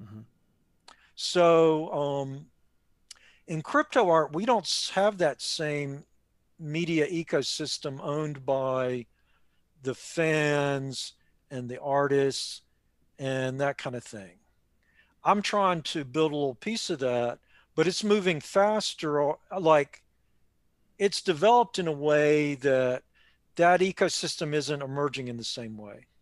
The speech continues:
Speaker 1: Mm-hmm, mm-hmm.
Speaker 2: And a lot of it's happening on Twitter. We don't, none of us own Twitter.
Speaker 1: Right.
Speaker 2: That's our real community. And then a little more quietly on Discord and Telegram.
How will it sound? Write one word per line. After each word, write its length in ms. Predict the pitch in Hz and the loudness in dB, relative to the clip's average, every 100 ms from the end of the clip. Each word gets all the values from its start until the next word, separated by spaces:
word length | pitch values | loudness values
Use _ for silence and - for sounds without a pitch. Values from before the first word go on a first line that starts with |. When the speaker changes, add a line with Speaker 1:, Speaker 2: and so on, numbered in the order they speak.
| _ | _
Speaker 1:
Mm-hmm, 480 | 147 123 113 _ - | -18 -16 -18 _ -20
mm-hmm. 140 | 107 110 - _ _ _ | -16 -16 -18 _ _ _
Speaker 2:
And 120 | 160 160 | -2 2
a 40 | |
lot 220 | 180 247 | 4 6
of 100 | 233 | 6
it's 120 | 180 | 6
happening 360 | 196 180 170 156 | 2 2 0 -4
on 140 | 147 | -4
Twitter. 500 | 127 - 247 196 175 160 | -4 -6 -2 -2 -2 -6
We 180 | 160 208 | -6 0
don't, 240 | 226 180 | 0 0
none 160 | 175 233 | -2 -4
of 100 | 196 | -2
us 160 | 151 151 | -2 -4
own 200 | 135 120 | -6 -8
Twitter. 420 | - 117 117 151 _ _ _ _ _ _ _ _ _ _ _ _ - | -10 -12 -12 -16 _ _ _ _ _ _ _ _ _ _ _ _ -16
Speaker 1:
Right. 220 | 101 - _ _ _ _ - | -14 -14 _ _ _ _ 2
Speaker 2:
That's 320 | 185 240 - | 4 4 4
our 160 | 180 | 2
real 220 | 165 175 147 | 2 0 0
community. 720 | 165 151 208 202 - 147 175 | -6 -4 -4 -4 -8 -12 -4
And 180 | 170 165 | -2 0
then 540 | 175 175 170 165 156 - _ _ _ _ | 2 2 0 -2 -6 -12 _ _ _ _
a 40 | 190 | -2
little 240 | 185 214 | 2 4
more 180 | 196 185 | 4 2
quietly 540 | - 202 196 196 180 | 2 4 4 4 2
on 180 | 170 147 | 0 0
Discord 800 | 135 170 - 180 170 165 160 147 _ _ _ _ | -2 -2 -2 -4 0 2 0 -4 _ _ _ _
and 540 | 123 127 123 120 117 120 _ - | -14 -10 -6 -6 -8 -14 _ 0
Telegram. 800 | 180 175 147 143 135 143 143 | 4 4 2 -2 -4 -6 -8